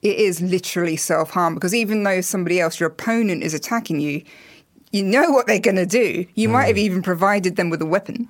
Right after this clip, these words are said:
Speaker 2: Mm.
Speaker 1: So it's, it's really interesting.
Speaker 2: So some people are stepping into the ring to be performers, to show off, to demonstrate, you know, their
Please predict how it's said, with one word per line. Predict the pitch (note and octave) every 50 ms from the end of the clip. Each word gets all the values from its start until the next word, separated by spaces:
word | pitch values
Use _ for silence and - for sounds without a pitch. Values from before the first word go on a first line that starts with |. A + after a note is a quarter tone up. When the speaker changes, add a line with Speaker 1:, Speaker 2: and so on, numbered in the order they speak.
| -
Speaker 2:
Mm. | A#2 A#2 A2+ A2+ A2 G2+ F2+ D#2+ - - - - - - -
Speaker 1:
So | - - - G#3+ G3 G3
it's, | G3+ G#3+ G#3 -
it's | A#3 A#3+ A#3+ - - - -
really | - - - - A#3+ A#3+ A3+ G#3+ G3 F3+
interesting. | F3 F3+ F3 F3+ - - - D3+ G2 - - - _ _ -
Speaker 2:
So | -
some | - - D3+ C#3
people | C3 D3 C#3+ - A2+ G#2+
are | G2+
stepping | - - A2+ G#2 - G2+ G2+
into | G2+ F#2+ - F#2+
the | E2 F#2
ring | E2+ E2 F#2 F#2 F2 F2 F2 E2+ E2 D#2+ - _ - - - _ _ _ _ F#3+ G3 -
to | - A2
be | E2+ - G2+ F#2+
performers, | - - E2+ - - D3 D3+ C#3 B2 A2+ G#2+ G2 F#2+ F2 D#2+ -
to | - - G2+
show | - - - A2 G2 F#2+ G2+
off, | G#2 G#2 F#2+ F2 - -
to | - - - F#2+ F2+ F2 F2+ - F#2+ F#2+
demonstrate, | F#2 G#2 G2 G2 F#2+ F#2 - - - G#2 F#2 F2 D2 F#2+
you | G2
know, | F2 F2 F2 F2+
their | E2 F#2 F2+ F2+ F2+